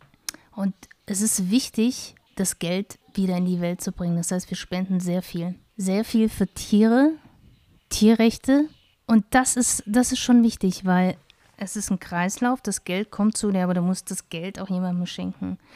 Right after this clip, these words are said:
Und wenn du die Möglichkeit hast, dann musst du es eben wieder zurückgeben. Und auch gerne. Das ist uns schon wichtig. Ist meine Form der Residenzen. Wir wollen Künstler unterstützen, KünstlerInnen unterstützen.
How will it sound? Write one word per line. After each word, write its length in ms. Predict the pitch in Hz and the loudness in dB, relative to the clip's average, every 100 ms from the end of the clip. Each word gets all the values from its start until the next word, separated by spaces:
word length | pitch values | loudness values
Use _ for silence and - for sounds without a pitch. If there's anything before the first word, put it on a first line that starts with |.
| - - | -14 -6
Und 140 | 180 | -4
wenn 140 | 190 | -2
du 80 | 196 | -4
die 120 | 190 | -2
Möglichkeit 640 | 185 185 - 180 - 165 - | -4 -6 -8 -12 -12 -12 -10
hast, 340 | 254 - - - - _ _ - | -12 -12 -18 -20 -20 _ _ -6
dann 120 | 175 | -2
musst 260 | 180 - | -2 -2
du 40 | 202 | -4
es 80 | - | -2
eben 240 | 185 180 | 0 2
wieder 240 | 180 180 | 2 0
zurückgeben. 600 | - 180 185 - 170 175 - _ - | -2 -8 -8 -6 -4 -4 -6 _ -8
Und 160 | 180 175 | -4 -4
auch 180 | 180 - | -6 -6
gerne. 380 | 175 196 185 175 | -2 0 0 -4
Das 160 | 190 | -8
ist 240 | 208 208 208 | -8 -6 -6
uns 140 | 196 | -4
schon 260 | - 226 208 | 0 2 2
wichtig. 460 | 226 - 294 - - - - | 0 -2 -4 -6 -20 -20 -8
Ist 200 | 196 196 | -4 0
meine 180 | 190 | -2
Form 240 | 180 196 202 | 0 0 2
der 140 | 170 | 2
Residenzen. 640 | 175 170 175 208 - 302 240 | -2 -2 -2 -2 0 4 4
Wir 120 | 185 | 2
wollen 280 | 180 196 196 - _ - | -2 -4 -6 -10 _ -2
Künstler 460 | 262 285 - 220 | 4 4 4 -4
unterstützen, 760 | 196 196 180 - 214 - 285 277 | -4 -2 -4 -6 -10 -4 -2 0
KünstlerInnen 580 | 233 247 - 220 202 190 | 0 -2 -2 -6 -4 -6
unterstützen. 760 | 180 180 - 220 - - 254 | -6 -8 -10 -12 -8 -6 -6